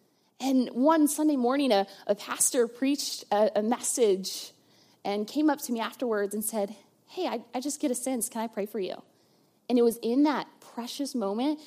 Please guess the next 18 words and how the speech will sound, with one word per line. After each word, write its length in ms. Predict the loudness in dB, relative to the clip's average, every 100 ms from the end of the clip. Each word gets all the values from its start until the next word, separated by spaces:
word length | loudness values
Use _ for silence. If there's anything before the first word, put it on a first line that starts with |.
| -4 2
that 100 | 2
I 140 | 2
felt 280 | 0 2 2
that 160 | 2 0
shame 420 | -4 -2 0 0
and 220 | -2 -4
guilt 320 | 4 4 4 -4 -12
literally 560 | 6 10 12 10 4 4
exchange 920 | 0 -2 -2 0 0 2 0 0 -10 -16 _ _ _ _ _ 0
into 220 | 2 2
God's 300 | 2 0 2
lavish 280 | 2 2 -2
grace 200 | -4 -4
and 80 |
mercy 260 | -6 -6 -8
in 60 | -8
my 100 | -8
life. 500 | -10 -12 -14 -20